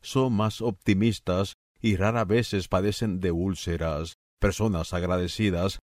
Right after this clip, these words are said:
tienen mejores trabajos, hacen más dinero y suben de posición laboral con mayor frecuencia. ¿Cómo puedo yo saber si soy una persona agradecida? ¿A quién buscas agradar?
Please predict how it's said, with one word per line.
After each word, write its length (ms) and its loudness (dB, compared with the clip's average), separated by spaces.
tienen 360 4
mejores 360 2
trabajos, 640 0
hacen 320 2
más 340 0
dinero 580 0
y 100 4
suben 300 2
de 140 2
posición 640 0
laboral 480 2
con 180 0
mayor 420 0
frecuencia. 920 0
¿Cómo 300 0
puedo 320 2
yo 260 0
saber 380 0
si 160 -4
soy 180 0
una 220 0
persona 440 -2
agradecida? 760 -2
¿A 160 2
quién 440 0
buscas 600 0
agradar? 640 0